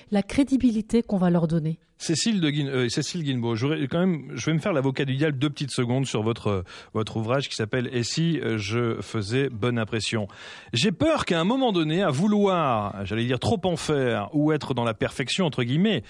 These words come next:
Speaker 2: ou être, euh, comment dirais-je, obsédé par le fait de, d'être positif ou de rayonner d'une manière positive pour que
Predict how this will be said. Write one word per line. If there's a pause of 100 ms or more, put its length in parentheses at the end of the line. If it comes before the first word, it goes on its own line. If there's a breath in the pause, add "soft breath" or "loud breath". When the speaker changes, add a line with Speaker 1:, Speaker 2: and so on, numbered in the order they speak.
(320 loud breath)
Speaker 2:
ou
être,
euh,
comment
dirais-je,
obsédé
par
le
fait
de,
d'être
positif
ou
de
rayonner
d'une
manière
positive
pour
que